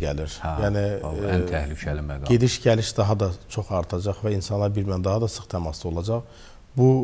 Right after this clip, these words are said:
Speaker 1: o, virusun artması davam edə bilər.
Speaker 2: Hı hı.
Speaker 1: Bu baxımdan biz <clears throat> olmasın deyə daha diqqətli olmalıyıq. Yəni, çalışaq ki,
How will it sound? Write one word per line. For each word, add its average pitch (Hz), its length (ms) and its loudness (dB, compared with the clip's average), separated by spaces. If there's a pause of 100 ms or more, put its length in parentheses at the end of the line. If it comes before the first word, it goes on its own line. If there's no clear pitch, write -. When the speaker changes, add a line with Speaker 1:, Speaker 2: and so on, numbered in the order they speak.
Speaker 1:
o, 101 380 0 (120)
virusun 117 580 2 (120)
artması 113 840 0 (500)
davam 104 300 4
edə 92 180 0
bilər. 80 240 -4 (180)
Speaker 2:
Hı 80 60 -8
hı. 73 280 -6 (160)
Speaker 1:
Bu 135 100 6
baxımdan 123 420 4
biz 110 140 -2 (300)
<clears throat> 139 100 8 (720)
olmasın 120 580 6
deyə 101 180 4
daha 107 160 4
diqqətli 90 440 -2
olmalıyıq. 73 460 -4
Yəni, 104 160 -2
çalışaq 113 440 -2
ki, 123 160 0